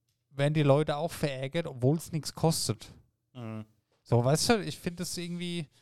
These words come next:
Speaker 2: Ja, ist halt immer ein sehr, sehr schwieriges Thema,
Speaker 1: Ja,
Speaker 2: ne?
Speaker 1: Diablo
Speaker 2: Die
Speaker 1: ist ein scheiß Beispiel. Es gibt halt genug, die nichts kosten. Diablo ist halt ein Vollpreistitel. Aber andererseits, dann haben wir ja vorhin gesagt, bei Vollpreistitel, bei R P Gs oder so, da ist es nicht so schlimm. Wenn ich Diablo wie ein R P G spiele,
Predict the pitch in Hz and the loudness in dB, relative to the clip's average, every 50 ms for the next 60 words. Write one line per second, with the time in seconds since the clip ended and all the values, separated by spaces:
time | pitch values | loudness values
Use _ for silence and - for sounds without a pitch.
0 | _ _ _ _ _ _ _ _ _ _ _ _ _ _ 120 123 127 147 151 151 | _ _ _ _ _ _ _ _ _ _ _ _ _ _ 0 4 6 6 6 6
1 | 147 - 147 139 131 - 147 147 143 139 135 123 131 131 123 131 131 120 - - | 6 4 0 0 0 -2 -2 0 0 0 0 0 0 -2 0 0 -2 -2 -2 -2
2 | 135 127 123 131 120 113 - - - 143 135 135 139 123 110 113 147 139 151 123 | -2 -2 -2 -2 -4 -6 -8 -4 -2 0 0 2 2 2 2 4 4 2 2 4
3 | 170 170 165 156 160 139 139 139 139 135 - - 110 123 127 - - 139 120 113 | 2 2 2 2 0 -2 -2 -2 -2 -2 -4 -4 -4 -2 -2 -4 -4 -4 -2 0
4 | 117 113 - - 151 - - 147 143 135 139 135 139 151 160 151 - 151 143 151 | 0 0 0 -2 -4 2 2 2 2 2 -2 -2 -2 -2 -4 -4 -2 0 2 2
5 | 165 - - - - 165 160 160 - 175 156 143 139 131 135 139 - 156 139 135 | 2 0 -2 -2 0 0 0 0 -2 -6 0 2 2 2 2 2 0 0 0 0
6 | 139 131 131 - - 147 151 156 - 147 147 147 147 - - - 170 - 175 170 | 0 -2 -2 -2 0 0 0 2 0 0 0 0 0 -2 -2 -6 -4 -2 -2 -4
7 | - - - - - - _ _ _ _ _ _ _ _ - 147 151 143 156 151 | -4 -6 -20 -20 -20 -20 _ _ _ _ _ _ _ _ 0 2 4 4 4 2
8 | 147 151 160 165 160 156 170 170 180 180 - 170 147 143 143 156 165 165 165 156 | 2 -2 -2 -2 -2 0 0 0 0 0 -2 -2 -2 0 -2 0 2 2 2 2
9 | - - 147 143 160 175 170 165 160 180 165 - - 151 135 - - 175 196 196 | 2 2 2 2 2 0 -2 -2 0 -2 -2 0 2 0 0 2 2 0 0 0
10 | - 156 151 139 - - 175 165 170 156 160 147 143 147 156 - 147 135 127 143 | 2 0 0 0 0 -2 -4 -4 -2 0 0 0 0 -2 -4 -2 -4 -4 -2 -2
11 | 156 180 - 190 175 165 147 143 160 175 170 165 143 139 147 156 147 147 160 143 | -2 -2 -2 0 0 0 0 2 0 0 2 0 0 0 -2 -4 -4 -4 -6 -8
12 | - - 156 - - 220 226 190 127 - - 135 135 143 135 - - - 135 123 | -4 -6 -6 0 0 0 0 0 -4 -6 -4 -4 -2 -2 -4 -6 -4 -2 -2 0
13 | 139 151 - 185 170 156 156 156 151 156 147 147 147 147 - - - 156 - - | 0 -2 0 0 -2 -2 -2 -4 -6 -6 -6 -6 -6 -6 -6 0 0 0 0 2
14 | 143 135 127 139 143 139 131 - - - 165 170 208 226 202 147 147 175 175 | -4 -4 -2 -2 -4 -4 -2 -4 -6 -8 -8 -4 -2 0 2 2 2 0 -2